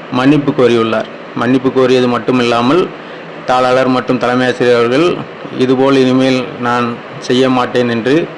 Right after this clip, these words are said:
இதுபோல் பெண் ஆசிரியர்களிடம் நான் தவறாக நடைபெற மாட்டேன்,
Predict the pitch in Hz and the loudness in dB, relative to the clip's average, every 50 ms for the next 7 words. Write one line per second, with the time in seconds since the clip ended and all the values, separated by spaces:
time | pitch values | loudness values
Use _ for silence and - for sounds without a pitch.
0 | - - - - - - - - - 127 131 127 123 127 127 131 123 - - 131 | -14 -16 -16 -16 -16 -16 -10 -4 0 2 2 4 4 4 2 2 0 0 -2 0
1 | 131 131 127 123 123 123 - 143 131 127 123 123 123 123 123 123 123 120 120 120 | 2 2 2 2 0 0 2 2 2 4 4 4 2 2 2 2 2 2 0 0
2 | 120 110 107 - 120 123 123 123 123 123 120 120 120 123 120 123 123 120 120 117 | -2 -4 -2 -2 0 2 2 2 2 2 2 2 2 2 2 2 2 2 0 -2
3 | 117 107 127 135 143 147 147 | -2 -2 0 0 2 0 0